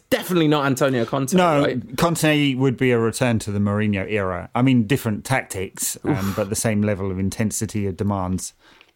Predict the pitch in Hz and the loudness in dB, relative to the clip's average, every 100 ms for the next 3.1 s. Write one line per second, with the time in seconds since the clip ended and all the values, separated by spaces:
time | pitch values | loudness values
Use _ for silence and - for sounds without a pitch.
0 | _ - 95 90 92 87 110 95 90 104 | _ -18 -10 -8 -8 -8 -4 -4 -6 -8
1 | 82 - 104 95 98 98 90 107 - - | -8 -6 -4 -2 -2 -4 -4 -6 -6 -6
2 | 107 101 92 92 - 98 101 104 101 98 | -4 -2 -4 -6 -8 -6 -4 -2 -2 -2
3 | 92 | -6